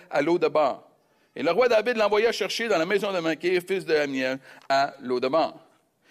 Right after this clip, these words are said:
Alors que le calme est revenu dans le royaume, pendant des années, il y a eu des guerres avec les clans ennemis, et David réussit sous son règne à ramener la paix dans le pays. C'est un temps de calme.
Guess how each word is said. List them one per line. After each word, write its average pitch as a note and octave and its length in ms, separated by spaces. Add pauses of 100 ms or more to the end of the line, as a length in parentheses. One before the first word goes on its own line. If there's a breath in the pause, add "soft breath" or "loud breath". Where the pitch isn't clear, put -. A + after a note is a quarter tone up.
(180 loud breath)
Alors C4 220
que B3+ 80
le A#3 100
calme D#4 400
est B3 100
revenu A#3+ 380
dans A3 120
le G#3+ 80
royaume, G3+ 440
pendant G#3+ 260
des G#3 300
années, C#4+ 220
il C#4 60
y A#3 60
a A3+ 40
eu A3 120
des G#3 220
guerres A#3 400
avec F3+ 220
les F#3 140
clans B3+ 260
ennemis, F#3+ 500 (260 loud breath)
et D#3 100
David C#4 580
réussit B3 580
sous A3+ 140
son G#3+ 260
règne G#3+ 240
à D#3 100
ramener A#3 480
la F3+ 140
paix B3 240
dans G#3 140
le D3+ 60
pays. E3 360
C'est F3+ 160
un E3 120
temps G#3 220
de D3 100
calme. G#3 580